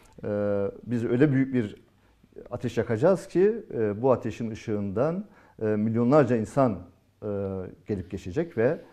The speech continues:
e, devrime yürüyecekler." diyor. Yine Deniz yakalandığı zaman İçişleri Bakanı ona soruyor, "Deniz,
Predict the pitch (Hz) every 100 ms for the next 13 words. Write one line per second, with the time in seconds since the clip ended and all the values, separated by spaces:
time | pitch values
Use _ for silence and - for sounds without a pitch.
0 | _ - 101 95 110 104 113 117 92 92
1 | 82 85 90 85 - 85 - - - -
2 | - 131 131 143 143 120 131 139 135 135
3 | 131 131 127 - 135 120 - 127 127 127
4 | 127 135 143 110 147 110